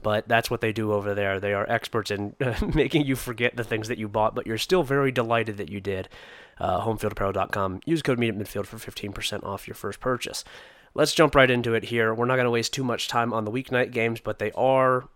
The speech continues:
here. I think it's a decent weeknight slate. We're gonna start with Thursday, September twenty-first, the most wanted category. Georgia State at Coastal Carolina, seven thirty P M on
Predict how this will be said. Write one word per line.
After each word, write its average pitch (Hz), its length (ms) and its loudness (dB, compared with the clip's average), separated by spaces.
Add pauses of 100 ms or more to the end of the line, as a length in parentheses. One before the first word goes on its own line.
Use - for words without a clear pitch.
here. 135 440 0
I 117 120 2
think 117 160 0
it's - 120 -6
a 117 60 0
decent 113 380 -4
weeknight 110 400 -2
slate. 120 260 -2
We're 120 80 -4
gonna 117 120 -2
start 117 200 -2
with 107 100 -8
Thursday, 123 520 2
September 113 400 -4
twenty-first, 120 640 -4
the 110 80 -10
most 113 320 -4
wanted 113 400 -2
category. 104 580 -2 (480)
Georgia 156 300 2
State 151 280 2
at 127 60 -4
Coastal 147 300 -2
Carolina, 135 540 0
seven 113 280 -2
thirty 117 220 0
P 113 260 -4
M 113 140 -2
on 107 160 -4